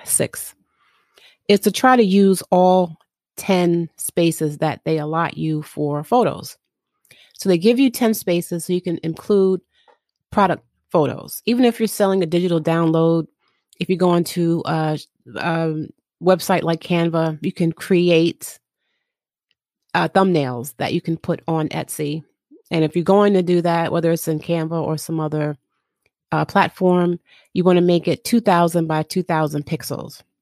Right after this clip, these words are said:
And that's the dimension that Etsy recommends for the thumbnails. And just create something that highlights your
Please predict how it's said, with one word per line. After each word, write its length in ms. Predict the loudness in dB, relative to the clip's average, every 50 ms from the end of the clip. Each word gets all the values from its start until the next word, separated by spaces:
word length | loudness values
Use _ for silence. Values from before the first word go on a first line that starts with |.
| _ _ _ _ _ _ _ _ _ _ _ _ _ _ -2
And 120 | 0 2 2
that's 180 | 2 2 0
the 100 | 0 -2
dimension 500 | 0 2 2 4 4 2 2 0 -2 0
that 160 | 0 0 0 -2
Etsy 600 | -4 -8 -8 -8 -6 -4 -2 -2 -4 -6 -8 -12 _ _ -2
recommends 640 | 0 0 0 0 0 0 0 0 0 -2 -4 -6 -10
for 480 | -12 _ -4 -2 -2 -2 -2 -2 -4 -6 -6
the 100 | -4 0
thumbnails. 600 | 2 2 4 4 2 2 2 0 -2 -2 -6 -10 _ _ _ _ _ _ _ _ -20 _ -20 -20 _ _ _ 0
And 120 | 2 4
just 180 | 4 4 2 0
create 420 | 0 2 4 6 6 4 4 2
something 360 | 0 0 0 0 0 0 0
that 160 | 0 0 -2 -2
highlights 580 | 0 0 0 2 2 0 0 -2 -2 -4 -4
your 500 | -2 0 0 0 0 0 -2 -4 -6 -10